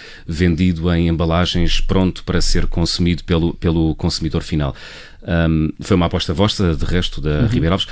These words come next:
Speaker 1: Porquê que acha que isso acontece? As pessoas não têm tempo para demolhar o bacalhau em casa, não sabem? Ou é pelo, hum, facilitismo, pelo conforto que oferece
Speaker 2: É.
Speaker 1: esse produto?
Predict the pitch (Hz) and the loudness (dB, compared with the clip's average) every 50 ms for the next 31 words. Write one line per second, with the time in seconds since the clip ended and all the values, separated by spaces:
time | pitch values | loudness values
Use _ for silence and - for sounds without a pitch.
0 | - - - - - - - - 165 - - - - 139 - 113 - - 95 78 | -10 -14 -14 -10 -8 -4 -2 0 0 0 0 -2 -2 -2 0 0 0 0 0 -2
1 | - 78 69 65 - - - 80 76 73 76 82 76 - 62 52 - - - 143 | 0 -2 -2 -2 -4 -4 -4 -2 -2 -2 -2 -2 -2 -4 -4 -6 -8 -6 -4 -2
2 | 127 135 110 - 120 110 98 - - 92 98 101 - - 90 - - 92 92 90 | 0 0 2 2 4 2 2 2 2 2 2 2 2 -2 -4 -2 0 2 2 2
3 | 90 78 80 87 85 80 80 85 87 85 80 78 78 78 76 76 73 73 76 - | 2 0 0 0 0 0 0 0 0 0 -2 -2 -2 -2 -2 -2 -2 -4 -4 -4
4 | 73 71 76 80 76 73 69 69 - 78 80 90 92 78 82 82 80 80 71 - | -4 -4 -4 -2 -2 -4 -4 -4 -4 -4 -2 -2 -2 -2 0 0 0 0 -2 -2
5 | - 78 80 95 95 76 85 85 82 80 80 80 76 - - - - - - - | -4 -2 0 0 0 0 0 0 2 2 0 0 -2 -4 -8 -12 -12 -10 -10 -8
6 | - - - - 95 95 95 98 98 98 98 92 - 98 95 98 95 92 92 92 | -8 -6 -2 0 2 4 4 4 4 4 2 2 0 0 0 2 2 2 2 2
7 | 90 90 90 87 85 87 85 82 85 82 80 80 73 76 76 - - - 107 92 | 2 2 2 2 2 2 0 0 0 -2 -2 -4 -6 -6 -10 -10 -4 -2 -2 -2
8 | - - 87 78 - 90 90 90 85 82 90 85 85 80 - 87 82 - - 90 | 0 0 -2 -2 0 0 0 0 0 0 0 0 0 0 -2 -4 -2 0 0 0
9 | 85 - - - 104 101 90 - - - - 95 82 - - 85 85 78 - - | 0 0 0 2 2 2 2 0 -6 -6 -4 -4 -2 -2 -2 -4 -4 -2 -2 0
10 | 135 120 104 98 - 76 71 69 64 - - | 0 0 0 -2 -4 -6 -6 -6 -6 -8 -10